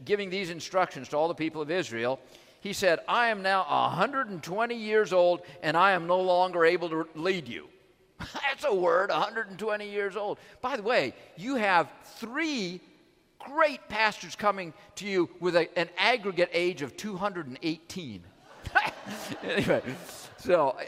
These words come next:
listen, y-, you, I don't know what this year's gonna be like, and, but you have three of the best. Yeah, I just love all those guys, and, you know, God has something really interesting ahead.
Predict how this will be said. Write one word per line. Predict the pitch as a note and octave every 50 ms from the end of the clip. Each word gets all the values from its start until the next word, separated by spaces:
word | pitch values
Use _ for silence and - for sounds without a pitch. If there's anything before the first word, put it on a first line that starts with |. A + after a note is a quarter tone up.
| - G3
listen, | G#3 A3+ B3 F#3+ - D#3+ C#3 B2+ - -
y-, | D3+ E3+ -
you, | F#3+ F#3+ C4 D4 C4+ G3 - - - - - - -
I | - - D4+ E4
don't | F4+ E4 B3+
know | A3+ A3 G#3
what | F3+ G#3 G#3 G#3
this | - G3 G3 D#3 - D#3+
year's | E3 F#3+ G3+ G3+ G3 E3+ D3
gonna | D#3+ E3+ D#3+
be | C#3+ B2+ E3+ E3+ F3
like, | E3 D3+ D3 D3+ D#3 D#3 D3+ - -
and, | C#3+ C#3 A#2+ - - D3+ - -
but | D3+ F3 F#3 -
you | G#3 D4 E4 D#4 B3+
have | G3+ F#3 E3 D3 C3 - -
three | - - A#3 B3+ A3+ F3
of | D3
the | C3 C#3+
best. | B2 B2 F3 F#3 D#3+ A#2+ G#2+ - - - - - - - - - - - _ _ _ _
Yeah, | - D#3+ E3 E3
I | F3+ G3+ F#3+
just | D#3+ D3 C3+
love | D3+ E3 F3+ G3 G#3 F#3 F3
all | F3 F3 F3+
those | E3+ E3 D#3 D#3
guys, | C3 - D#3+ C#3+ D3 D#3 D#3+ D#3+ D3
and, | C#3 B2+ B2 A#2+
you | C#3 E3+ F3+
know, | E3
God | D3 C#3 G3+ G#3 A3+ A3 F#3+
has | F#3 F3 D#3+
something | - F#3+ F3+ C#3+ E3+ D3+ C#3+
really | C#3+ D#3+ F3+ F#3 E3+ D#3 D#3
interesting | E3 D#3+ D#3+ D#3+ C#3 D#3+ D3 C#3
ahead. | C#3 C#3 D#3+ E3 E3 D3+